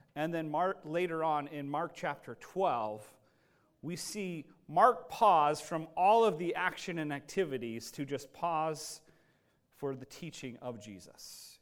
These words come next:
And so today we're gonna see Jesus in kind of a different setting. And today we're gonna see Jesus speaking in parables. Now, some of you may be familiar with parables or may not be familiar with parables.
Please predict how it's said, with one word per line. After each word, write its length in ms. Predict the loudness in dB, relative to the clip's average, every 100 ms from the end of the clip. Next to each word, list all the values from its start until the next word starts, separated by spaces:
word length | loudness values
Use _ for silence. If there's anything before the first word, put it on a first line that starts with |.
| -18
And 140 | -12
so 140 | -8 -6
today 260 | 2 2
we're 160 | 2 -2
gonna 140 | -4
see 560 | -8 -10 -6 -6 -8 -12 _ _ _ -8
Jesus 480 | -4 -2 -2 -4 -4
in 100 | -6
kind 160 | -6
of 80 | -4
a 60 | -4
different 400 | -4 -6 -10 -16
setting. 420 | -8 -8 -8 -14 -20 _ _ _ _ _ _ _ _
And 100 | -10
today 220 | 2 6
we're 100 | 6
gonna 140 | 4 -2
see 180 | -2 -6
Jesus 480 | -4 -4 -2 -4
speaking 640 | -6 -6 -6 -6 -6 -6 -4
in 320 | -4 -4 -6 -12 -8
parables. 800 | -6 -6 -8 -16 -18 -18 -18 -20 _ _ _ _ _ -14
Now, 60 |
some 200 | -8 -4
of 100 | -4
you 120 | -6 -6
may 320 | -6 -6 -6
be 120 | -8
familiar 320 | -10 -10 -8
with 140 | -8 -4
parables 540 | -4 -2 -4 -4 -6
or 60 | -8
may 180 | -6
not 160 | -6 -6
be 100 | -8
familiar 380 | -8 -8 -4 -4
with 140 | -6
parables. 600 | -4 -2 -2 -4 -4 -10